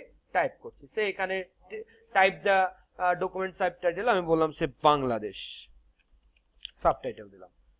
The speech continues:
ডিসকভারি বাংলাদেশ। ওকে, and then এখানে বলছে ইউজার নেমটা দেখাচ্ছে আমার, যে ইউজার নেম ট্রেনার, and then type the company name, আমি বললাম সে Praxis, and then বলছে pick the date, এখানে ক্লিক করলে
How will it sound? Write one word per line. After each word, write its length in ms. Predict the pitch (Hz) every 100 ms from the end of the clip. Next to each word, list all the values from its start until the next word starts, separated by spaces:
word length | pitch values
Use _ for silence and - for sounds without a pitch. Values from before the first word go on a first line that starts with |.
| _ 135
ডিসকভারি 580 | 143 - 127 139 170 277 _ _ _ 117
বাংলাদেশ। 360 | 113 104 92 95 151
ওকে, 160 | 151 233 - _ _ -
and 100 | 165 180
then 180 | 220 196 202
এখানে 180 | 196 196 196
বলছে 240 | 196 196 190 180 - _ 185
ইউজার 220 | 190 214 196
নেমটা 240 | 196 202 190
দেখাচ্ছে 300 | 175 165 185 170
আমার, 160 | 180 - _ _ _ 139
যে 60 | 170 170
ইউজার 260 | 165 180 170
নেম 120 | 175 196 -
ট্রেনার, 360 | 170 160 175 - _ _ -
and 60 | 160
then 100 | 175 180
type 180 | 180 180 196
the 60 | 190
company 320 | 185 - 170 170
name, 120 | 208 247
আমি 80 | 190 175
বললাম 200 | 175 165 156
সে 100 | 170 160 -
Praxis, 440 | 190 175 185 214 - - - _ _ _ _ _ _ _ _ _ _ 160
and 60 | 175
then 100 | 196 208
বলছে 160 | 214 -
pick 120 | 262 196
the 80 | 247 233
date, 200 | 226 156 180
এখানে 180 | 202 208 214
ক্লিক 160 | 208 -
করলে 160 | 214